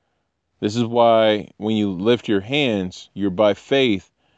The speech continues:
connecting and reaching up to that which is hidden,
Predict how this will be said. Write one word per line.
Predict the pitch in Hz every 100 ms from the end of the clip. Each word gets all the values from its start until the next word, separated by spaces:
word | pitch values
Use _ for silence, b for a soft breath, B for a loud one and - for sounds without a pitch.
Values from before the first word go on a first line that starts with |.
| _ -
connecting | 120 113 123 - 123 107
and | 95
reaching | 113 117 117 110
up | 113 _
to | - 113 104 98
that | 87 110 113 -
which | 104 95
is | 92
hidden, | 101 156 165 160